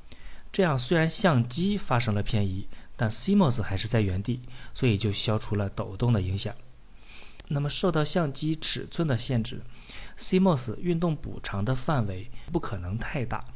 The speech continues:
只能抵消手持相机时候的轻微抖动，所以相机上的这个功能就只能称为防抖。而上图中的这个大家伙才叫稳定器，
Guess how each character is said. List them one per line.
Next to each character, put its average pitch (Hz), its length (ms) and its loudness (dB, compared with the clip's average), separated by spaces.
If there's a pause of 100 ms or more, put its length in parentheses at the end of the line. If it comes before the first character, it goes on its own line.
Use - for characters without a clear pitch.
(160)
只 - 100 0
能 135 100 4
抵 117 160 2
消 147 220 2
手 - 380 0
持 117 260 2
相 139 260 2
机 123 160 2
时 127 200 -2
候 104 120 -2
的 95 240 0
轻 180 320 2
微 117 160 4
抖 120 220 -4
动， 104 140 -2 (340)
所 - 160 2
以 113 80 6
相 147 320 2
机 147 140 0
上 151 120 2
的 107 120 2
这 127 120 2
个 101 120 2
功 113 160 2
能 98 260 0
就 113 160 0 (100)
只 95 220 -2
能 95 180 -4
称 135 220 0
为 131 120 2
防 127 380 0
抖。 - 200 4 (720)
而 117 160 4
上 151 320 4
图 110 160 4
中 131 160 6
的 123 100 4
这 135 140 2
个 110 120 2
大 170 260 4
家 101 200 -4
伙 - 160 -4 (120)
才 98 160 0
叫 107 160 2
稳 92 240 -2
定 110 120 2
器， 104 280 -2